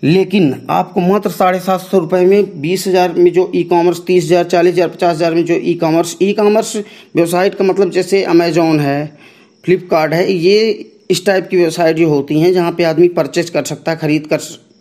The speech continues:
बिक्री कर सकता है, वो ई-कॉमर्स वेबसाइट कहलाती हैं। इससे आप दूसरों को सामान बेच सकते हैं या आप खरीद भी सकते हैं। अब इसमें कमाई का सबसे बड़ा जरिया ये है कि जैसे आपकी वेबसाइट हो गई, इसमें बहुत सारे प्रोडक्ट रहेंगे, लाखों प्रोडक्ट रहेंगे,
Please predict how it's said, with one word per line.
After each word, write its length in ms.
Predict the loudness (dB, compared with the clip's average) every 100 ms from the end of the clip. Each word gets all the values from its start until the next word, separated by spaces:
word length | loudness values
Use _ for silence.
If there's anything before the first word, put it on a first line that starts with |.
| -14
बिक्री 340 | -8 -6 -4 -2
कर 140 | -2
सकता 360 | -4 -10 -6 -4
है, 200 | -2 -6 -14 -20 -20 -8
वो 220 | -2 0 0
ई-कॉमर्स 580 | -2 0 0 0 -2 -4
वेबसाइट 520 | -2 0 2 0 -2
कहलाती 560 | -2 0 0 -2 0 0
हैं। 240 | -2 -12 -20 -8 -4
इससे 340 | -2 2 2
आप 460 | 4 0 -2 -10 -8
दूसरों 320 | -4 0 0
को 100 | 0
सामान 340 | 0 0 2 2
बेच 240 | 0 -2
सकते 380 | -8 -8 0 0
हैं 100 | 2
या 140 | 2
आप 200 | 0 -4 -2
खरीद 260 | 0 0
भी 100 | -2
सकते 340 | -8 -10 -8 -6
हैं। 260 | -6 -8 -16 -20 -20 -20 -20 _ _ -20 _ 0
अब 60 |
इसमें 340 | 0 2 0 2
कमाई 380 | 0 0 0 0
का 240 | 0 -2
सबसे 300 | -6 -4 0
बड़ा 200 | 2 2
जरिया 340 | 0 0 2
ये 220 | 2 2 2
है 220 | 2 -2
कि 360 | -6 -12 -6
जैसे 340 | -2 0 -2 -2
आपकी 520 | -2 -2 -6 -14 -4
वेबसाइट 420 | 0 0 0 -2 -2
हो 120 | 2
गई, 160 | 2
इसमें 340 | 2 2 2 2
बहुत 220 | 0 0
सारे 240 | 0 -2
प्रोडक्ट 400 | 0 2 0 0
रहेंगे, 260 | 0 2 2
लाखों 400 | 2 0 0 -2
प्रोडक्ट 400 | 0 -2 -2 -2
रहेंगे, 360 | 2 2 2